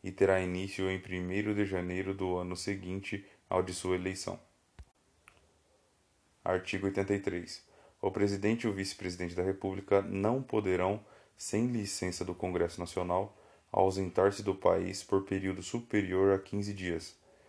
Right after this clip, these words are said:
sob pena de perda do cargo. Seção dois. Das atribuições do Presidente da República. Artigo oitenta e quatro. Compete privativamente ao Presidente da República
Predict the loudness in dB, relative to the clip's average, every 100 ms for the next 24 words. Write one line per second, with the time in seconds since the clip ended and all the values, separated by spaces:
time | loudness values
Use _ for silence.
0 | _ -10 -6 -4 -6 -2 -2 -2 -4 -8
1 | -6 0 2 2 0 0 -2 -4 _ _
2 | _ -20 _ _ _ _ _ _ _ _
3 | _ _ _ _ _ _ -12 -4 -4 -2
4 | 0 2 0 -2 -12 -18 _ _ _ _
5 | -2 4 4 4 2 4 2 2 0 0
6 | 0 0 0 0 -4 -2 -6 -6 -4 -4
7 | 2 4 4 0 -6 -8 -12 -20 _ _
8 | _ -20 -20 _ _ _ _ _ _ _
9 | _ _ _ _ -20 -20 _ _ _ 4
10 | 4 4 -2 0 2 2 2 2 4 2
11 | 0 -14 _ _ -20 -4 0 2 4 2
12 | 0 -8 -2 4 4 4 2 2 2 -4
13 | -6 -10 0 4 4 2 -6 -6 -8 0
14 | 0 2 -2 -6 -6 -10